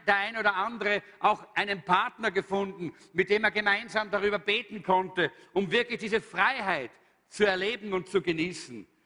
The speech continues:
Und wir haben diese Schritte zur Wiederbelebung, äh, gelernt und gesehen, dass wir sie machen können und machen sollen. Und, und Gott hat eingegriffen, ich weiß das. Er hat in viele,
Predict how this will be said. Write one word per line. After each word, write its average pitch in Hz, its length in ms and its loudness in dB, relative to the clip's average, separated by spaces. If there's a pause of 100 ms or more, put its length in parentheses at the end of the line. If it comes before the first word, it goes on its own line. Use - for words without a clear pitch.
(360)
Und 190 160 0
wir 185 100 4
haben 247 260 2
diese 208 220 -4
Schritte 190 600 0 (760)
zur 165 220 0
Wiederbelebung, 151 1000 0 (440)
äh, 135 240 0
gelernt 143 640 -2
und 131 180 -8
gesehen, 151 480 -2
dass 135 140 -2
wir 139 80 -2
sie 131 120 -6
machen 123 380 -2
können 190 340 -4
und 135 140 -6
machen 131 300 -2
sollen. 190 540 0 (760)
Und, 165 320 -2
und 190 180 -4
Gott 233 320 0
hat - 160 2 (160)
eingegriffen, 220 840 -2
ich 131 140 -8
weiß 233 320 2
das. 107 380 -8 (260)
Er 139 160 0
hat 208 260 0
in 175 100 -6
viele, 170 540 -2